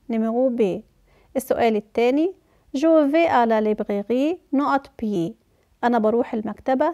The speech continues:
سيرا على الأقدام. أحط مكان النقط أو ولا باغ ولا آ ولا سيغ؟ احنا قلنا إن سيرا على الأقدام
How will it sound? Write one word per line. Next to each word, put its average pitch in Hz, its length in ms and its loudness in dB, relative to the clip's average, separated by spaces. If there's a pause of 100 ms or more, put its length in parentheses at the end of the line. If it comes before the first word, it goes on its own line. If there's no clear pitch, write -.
سيرا 240 500 2
على 208 200 -2
الأقدام. 214 640 -4 (380)
أحط - 280 -2
مكان 226 320 -2
النقط 220 360 -4
أو 330 540 0
ولا 214 240 2 (140)
باغ 247 360 4
ولا 220 280 0 (160)
آ 254 280 4 (140)
ولا 214 240 2
سيغ؟ 220 380 -2 (580)
احنا 233 260 -2
قلنا 240 360 -2
إن 208 200 -4
سيرا 233 400 0
على 214 180 -4
الأقدام 233 720 -2